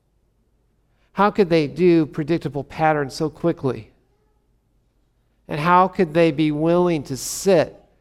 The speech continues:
and listen to the story of God for twelve hours?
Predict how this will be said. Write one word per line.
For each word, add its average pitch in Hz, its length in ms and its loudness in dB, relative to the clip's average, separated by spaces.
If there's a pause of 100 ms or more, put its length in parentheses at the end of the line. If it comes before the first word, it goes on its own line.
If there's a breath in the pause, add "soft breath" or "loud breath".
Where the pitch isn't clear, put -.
(200)
and 139 260 -2
listen 190 640 2 (340)
to 156 120 -10
the 151 100 -4
story 160 500 -2
of 139 100 -8
God 123 300 -2 (1040)
for 123 80 -10
twelve 170 340 2
hours? 139 560 -2